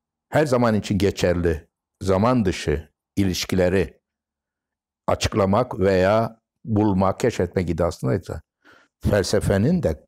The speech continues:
gayet tabii ki amacı, ruhu budur. Ama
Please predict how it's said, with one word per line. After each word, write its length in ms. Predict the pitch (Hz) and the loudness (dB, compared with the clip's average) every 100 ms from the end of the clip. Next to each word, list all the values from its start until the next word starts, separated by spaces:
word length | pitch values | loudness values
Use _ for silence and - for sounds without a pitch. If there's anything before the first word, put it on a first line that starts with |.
| - | -6
gayet 460 | 110 156 160 - | -2 0 -2 -2
tabii 320 | 87 80 80 | -6 -6 -6
ki 260 | - - - _ _ _ _ _ _ _ _ _ - | -10 -16 -16 _ _ _ _ _ _ _ _ _ -4
amacı, 680 | 107 110 110 90 95 87 - _ _ _ _ _ _ _ - | 0 2 2 2 0 -2 -8 _ _ _ _ _ _ _ -6
ruhu 400 | 107 117 90 185 | -2 0 0 0
budur. 340 | 285 120 - - _ _ _ _ _ _ _ _ _ _ _ _ - _ _ _ _ | 0 0 -4 -16 _ _ _ _ _ _ _ _ _ _ _ _ -20 _ _ _ _
Ama 460 | 135 190 233 175 - | 0 2 2 0 -4